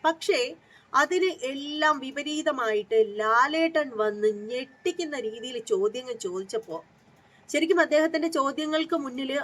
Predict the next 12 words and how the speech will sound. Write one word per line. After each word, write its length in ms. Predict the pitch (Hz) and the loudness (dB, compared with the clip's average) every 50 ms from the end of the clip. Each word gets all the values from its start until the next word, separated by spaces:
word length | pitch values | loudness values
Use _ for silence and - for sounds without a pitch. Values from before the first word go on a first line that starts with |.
| - - | -2 -2
അനുമോൾ 440 | 240 247 247 277 277 294 294 294 285 | -2 -2 -2 -4 -2 0 0 0 0
എങ്ങനെ 300 | 277 269 277 294 311 330 | -2 -4 -4 -2 -2 -2
പിടിച്ചു 420 | 330 - 285 269 294 277 - 339 | -2 -2 -6 -6 -6 -6 -4 -4
നിൽക്കുന്നത് 460 | 302 311 294 294 - 311 285 285 302 | -4 -4 -4 -4 -6 -6 -6 -6 -6
പോലും 460 | 269 - - 254 254 254 247 262 269 - - - - - - - _ _ - | -8 -6 -4 -2 -2 -2 -4 -6 -10 -14 -20 -20 -20 -20 -20 -20 _ _ 2
ഒരു 140 | 330 370 403 | 4 6 8
നിമിഷം 360 | 415 392 403 339 415 403 359 - - | 8 8 6 6 4 2 2 0 0
ആലോചിച്ചു. 400 | 269 277 285 285 294 277 - 285 | -2 0 0 -2 -4 -4 -6 -6
നമ്മളൊക്കെ 440 | 262 269 277 311 370 381 381 403 415 | -4 -4 0 0 0 2 2 4 4
ആണെങ്കിൽ 460 | 381 330 311 302 320 311 302 320 339 | 4 4 4 2 0 0 0 -2 0
വല്ലാണ്ട് 640 | 330 302 294 277 285 294 302 320 330 330 330 330 349 | 0 0 -2 -2 -2 2 6 6 6 6 6 6 4
ആയിപ്പോയേനെ, 760 | 320 294 285 285 269 294 294 285 277 262 262 233 220 196 - | 4 4 2 -2 -6 -4 -4 -4 -2 -2 -2 0 0 -2 -2